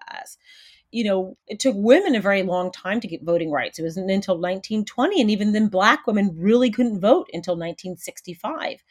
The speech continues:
And there really wasn't a protection for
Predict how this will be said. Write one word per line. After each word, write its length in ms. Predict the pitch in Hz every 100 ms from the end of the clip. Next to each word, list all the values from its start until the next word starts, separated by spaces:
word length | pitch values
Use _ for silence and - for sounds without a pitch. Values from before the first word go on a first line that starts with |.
| - - - -
And 140 | 233
there 100 | 240
really 340 | 226 285 370 359
wasn't 280 | 269 220
a 20 | 208
protection 800 | 214 - 240 277 - 196 165 156 _ _ _
for 640 | - 214 196 196 190